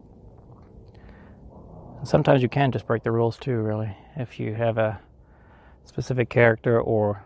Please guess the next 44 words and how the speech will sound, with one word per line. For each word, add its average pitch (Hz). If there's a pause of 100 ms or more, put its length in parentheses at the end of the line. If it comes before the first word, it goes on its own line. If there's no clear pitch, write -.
story 120
structure 117
that 110 (1160)
makes 127
it -
so -
the 123
reader 117
understands 117
what 120
you're 123
doing 113
and 110
why 113
you're 113
doing 117
it. - (1500)
But -
again, 120
you 127
have 117
to 123
know 131
all 117
the 113
rules 120
and 120
how 123
it 131
works - (1120)
to -
be 131
able 110
to 117
bend 117
and 123
then 110 (300)
possibly 117
break 120
'em. - (2250)
And 180
you 160
can 135
take 120